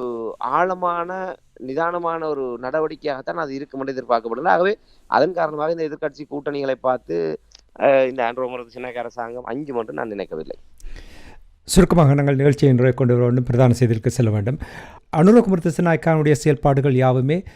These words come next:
Speaker 2: சிங்கள மக்களுடைய நலன் கருதி, தமிழ் மக்களுடைய நலன் கருதி இல்லை என்று பலர் கூறுகிறார்கள். இதில் எவ்வளவு உண்மை இருக்கிறது? நீங்களும் அப்படித்தான் பார்க்கிறீர்களா?
Speaker 1: நிச்சயமா, அதைத்தான் நாங்கள் தொடர்ந்து வலியுறுத்தி வருகின்றோம். அதாவது அனுரகுமார திசாநாயக்க, இவ்வளவு நேரம் நாங்கள் கூறிய விடயம்,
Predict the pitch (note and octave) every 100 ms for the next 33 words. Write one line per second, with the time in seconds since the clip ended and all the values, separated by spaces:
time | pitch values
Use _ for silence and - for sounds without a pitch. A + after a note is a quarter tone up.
0 | - - F#3+ A3+ A#3 G3 - E3+ D#3 D#3
1 | C3 C3+ D#3 C3+ B2+ A#2 F#3+ - - -
2 | F3+ A3+ G#3+ - F#3 E3+ D#3+ C#3 D3 D#3
3 | D#3 C#3+ C#3+ C3+ C3+ C3 F#3 - C#4 -
4 | - - E3+ F#3 E3 D3 B2+ A#2 G2+ C3
5 | G3 A#3 G#3 G3+ F#3 D3+ D3+ C#3 B2+ C3
6 | C#3+ E3 F#3 G#3 G#3 F3+ D#3+ C#3+ D3+ C3
7 | B2+ C3 G2+ G#2 A2 - - _ _ _
8 | _ _ _ _ _ _ _ _ _ -
9 | F#3+ G#3 C3 E3+ G3+ G#3+ G3 D3 D3 D#3
10 | D3 B2 B2+ G#2+ A2 G2+ F#2+ F2+ F2 F2
11 | F#2+ A2 D3 A#2+ G2+ G#2 A#2+ B2 B2 A2
12 | G2 A2+ B2 B2+ C3+ C3+ C3 C3 A2+ A#2
13 | G#2+ G2+ G#2 F2 F2+